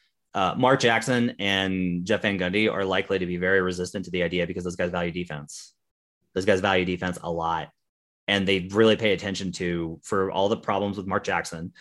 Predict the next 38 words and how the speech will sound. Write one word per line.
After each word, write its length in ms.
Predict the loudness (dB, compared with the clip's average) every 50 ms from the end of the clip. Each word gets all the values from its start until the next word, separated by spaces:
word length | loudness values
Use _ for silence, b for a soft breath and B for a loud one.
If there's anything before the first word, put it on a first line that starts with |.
| b b b b 2
they 80 | 4
do 160 | 6 8 8
really 180 | 8 8 6 6
pay 200 | 4 4 4 4
attention 300 | 2 2 -2 -4 -4 -4
to, 100 | -4 -2
like, 140 | -2 -2 -2
what 280 | 0 0 0 0 0 -2
decided 460 | -6 -8 -2 0 0 2 2 0 -2
the 80 | -4 -6
series. 760 | -6 -4 -4 -6 -6 -6 -8 -10 -10 -12 -12 -14 -14 -16 _ _ _ _ _ _ _ -2
And 120 | 0 0
some 180 | 2 4 4 6
of 80 | 6 6
this 140 | 6 4
is 120 | 2 0 -2
just, 180 | -4 -4 -2
like, 220 | 0 0 0 0 -2
the, 180 | -4 -4 -4 -8 _ -10
the 120 | -6 -6 -6
star 360 | -6 -4 -2 0 2 2 2
performances 540 | 2 0 0 0 0 0 0 -2 -2 -2 -4
are 60 | -4
baked 300 | -2 -2 -2 -2 -2 -2
in, 220 | -4 -2 -2 -4
man. 360 | -4 -6 -6 -6 -8 -8 -10 -14 _ _ _ _ _ _ _
Like, 160 | -14 -12 -4 0
yeah, 260 | 2 2 2 2 0
Steph 260 | -2 -4 -4 -4 -4
scored 340 | -4 -4 -2 -2 -2 -2 -4
twenty-five. 560 | -6 -6 -6 -4 -2 -2 -2 -2 -2 -4 -6
Congrats, 420 | -8 -6 -4 -2 0 0 -2 -2
you're 80 | -6 -10
supposed 300 | -8 -4 -2 -2 -2 -2
to. 80 | -4 -6
You're 140 | -6 -6
Steph 180 | -6 -8 -8 -6
Curry. 420 | -4 -4 -4 -4 -4 -6 -10 -12